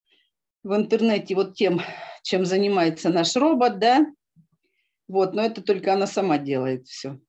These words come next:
Поэтому я говорю, Лен, ой, Маш, я говорю, ты занимаешься тем, что вот можно всё это минимизировать, твоё время,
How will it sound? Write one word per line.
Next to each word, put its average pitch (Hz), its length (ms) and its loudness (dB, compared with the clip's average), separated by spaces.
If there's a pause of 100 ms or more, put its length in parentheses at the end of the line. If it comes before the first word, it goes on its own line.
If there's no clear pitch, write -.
(120)
Поэтому 214 540 0
я 196 180 0
говорю, 185 380 -2 (120)
Лен, 175 440 2 (520)
ой, 156 200 2
Маш, 196 320 0
я 165 120 0
говорю, 165 160 -6
ты 247 180 0
занимаешься 233 540 2
тем, 262 240 0
что - 200 -4
вот 180 180 -2
можно 202 420 -2 (320)
всё 226 280 2
это 196 440 0
минимизировать, 208 1040 2
твоё 175 280 0
время, 233 600 2